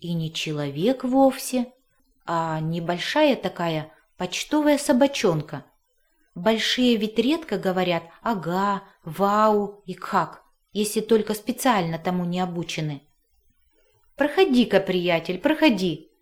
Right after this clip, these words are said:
дружелюбно поманила я гостя на кухню.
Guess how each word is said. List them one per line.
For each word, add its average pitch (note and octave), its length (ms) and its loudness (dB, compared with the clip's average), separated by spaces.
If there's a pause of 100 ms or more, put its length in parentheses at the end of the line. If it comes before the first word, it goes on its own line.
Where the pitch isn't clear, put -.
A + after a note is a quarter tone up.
(240)
дружелюбно F#3 680 0
поманила F#3 540 0
я E3 240 -2
гостя A3 460 0
на G#3+ 120 2
кухню. F#3+ 520 -4